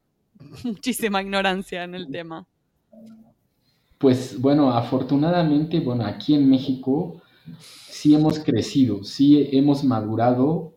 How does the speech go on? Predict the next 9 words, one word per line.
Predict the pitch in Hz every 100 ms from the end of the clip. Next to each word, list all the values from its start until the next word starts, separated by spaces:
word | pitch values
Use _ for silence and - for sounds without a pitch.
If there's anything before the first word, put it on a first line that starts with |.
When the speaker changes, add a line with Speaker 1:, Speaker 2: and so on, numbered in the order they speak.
| _
Speaker 2:
Eh, | 110 107 107 107 107 107 104 104 104 104 _ - -
de | 107 123
hecho, | 127 151 -
hace | 120 120 147
poquito | - - 254 139
me | 123 107
preguntaban | 104 104 104 104 127 123 113
precisamente | - 104 - 120 123 127 135 120 107
que | -